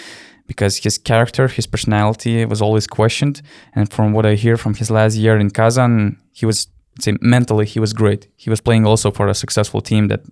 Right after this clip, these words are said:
Unix was that year. And it's not about Mario Hezonja, who is coming at his peak. He's twenty-seven. There is Dario Šarić. Okay, he had a year off due to injury, but in fiba basketball,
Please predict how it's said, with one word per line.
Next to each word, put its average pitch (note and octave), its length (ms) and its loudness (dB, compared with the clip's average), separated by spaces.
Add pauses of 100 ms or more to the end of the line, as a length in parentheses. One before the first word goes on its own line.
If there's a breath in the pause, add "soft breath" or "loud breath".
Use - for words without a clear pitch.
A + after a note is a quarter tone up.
(120)
Unix A2 320 -2
was G#2 160 0
that G#2 240 -2
year. A2+ 180 2 (720 loud breath)
And A2+ 480 2 (240)
it's - 140 -8
not A#2 120 4
about A2 360 2
Mario A2 280 4
Hezonja, A2 420 2
who - 100 -4
is G#2+ 100 -4
coming A2 240 -2
at G2+ 80 -8
his G#2 160 -4
peak. A#2 300 0
He's G#2 120 -6
twenty-seven. G#2 720 0 (120)
There G#2+ 260 2
is - 320 -2 (680)
Dario A2+ 300 4
Šarić. A#2 460 2
Okay, G#2 260 -4
he - 400 -6
had G#2+ 240 -2
a G#2 120 0 (260 loud breath)
year A2+ 240 4
off A2 340 2
due A#2 140 0
to - 140 -2
injury, A2 540 2
but - 180 -4
in G#2+ 80 0
fiba G#2+ 280 0
basketball, G#2+ 640 0